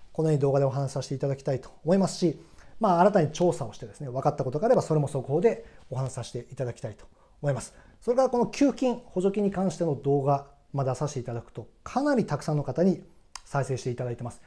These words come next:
で、かなりたくさん再生していただいてるってことは、まあ、政治家の方もたくさんご覧になっていただいてると思うんで、この給付金の実現に向けてぜひ、まあ、少しでも近づけたいと思ってますので、まあ、ぜひ皆様のご意見を賛成、反対の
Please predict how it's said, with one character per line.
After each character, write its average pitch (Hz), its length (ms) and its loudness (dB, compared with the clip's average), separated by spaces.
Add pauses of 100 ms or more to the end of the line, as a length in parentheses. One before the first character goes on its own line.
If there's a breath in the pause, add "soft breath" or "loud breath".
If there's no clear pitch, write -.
(220 soft breath)
で、 170 80 -4
か 226 180 -2
な 262 100 0
り 202 100 2
た 147 100 -6
く - 60 -10
さ 180 80 -4
ん 165 60 -2
再 160 160 -4
生 160 160 -4
し 156 60 -8
て 165 80 -4
い 160 40 -4
た 165 100 -2
だ 160 80 0
い 156 60 -4
て 170 80 -2
る 160 60 -4
っ - 20 -14
て 156 100 -8
こ 156 100 -8
と 202 140 -2
は、 254 240 -4 (380 soft breath)
ま 202 100 2
あ、 - 20 4
政 226 240 2
治 247 80 -4
家 247 100 2
の 233 100 0
方 220 180 2
も 156 60 2
た 151 140 -2
く - 40 -14
さ 170 100 -2
ん 165 80 0
ご 156 100 4
覧 160 80 2
に 160 40 -2
な 165 60 0
っ - 20 -14
て 143 80 -6
い 117 40 -6
た 123 100 -8
だ 123 80 -4
い 120 40 -6
て 131 100 -6
る 123 60 -8
と 123 80 -10
思 120 140 -6
う 107 80 -10
ん 101 60 -12
で、 113 200 -10 (280 soft breath)
こ 170 100 -4
の 156 60 -2
給 190 160 2
付 185 100 2
金 175 240 0 (400 soft breath)
の 196 260 0
実 139 240 -4
現 160 80 2
に 156 80 2
向 156 60 0
け 196 100 4
て 196 120 4
ぜ 160 140 4
ひ、 143 200 -4 (340 loud breath)
ま 131 60 -6
あ、 - 20 -10
少 - 160 -2
し - 40 2
で 170 60 4
も 139 80 2
近 - 160 -4
づ 131 80 -2
け 151 100 0
た 147 100 0
い 139 60 2
と 131 80 -6
思 135 120 -4
っ - 20 -18
て - 120 -6
ま 131 100 -4
す - 120 -8
の 208 100 -2
で、 294 320 2 (380 soft breath)
ま 175 120 2
あ、 - 60 -6 (380)
ぜ 165 120 6
ひ 170 120 2
皆 160 180 4
様 147 140 -2
の 117 140 -8
ご 156 180 6
意 202 80 0
見 123 340 2
を 110 80 -12
賛 202 360 -4
成、 190 440 2
反 165 260 -8
対 160 260 0
の 151 260 -4